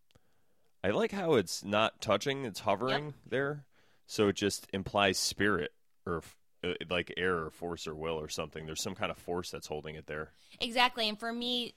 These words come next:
Speaker 2: because it's not kind of, like, draped on it or, like, even, um, balanced on the top,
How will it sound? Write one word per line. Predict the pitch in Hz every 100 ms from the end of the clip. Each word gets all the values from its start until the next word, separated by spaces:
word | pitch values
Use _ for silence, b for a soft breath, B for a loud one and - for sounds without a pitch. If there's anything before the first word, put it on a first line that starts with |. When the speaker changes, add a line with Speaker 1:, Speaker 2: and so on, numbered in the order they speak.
| 214 -
Speaker 2:
because | 220 - 226
it's | 240 226
not | 202 -
kind | 214 202
of, |
like, | 185 175 165
draped | - 185 196 214 214 -
on | - 233
it | 240 240
or, | 208
like, | 196 180 175 -
even, | 233 214 202 b b -
um, | 190 170 165 185 170
balanced | 180 185 202 196 170
on | 180
the | 160
top, | - 196 185 -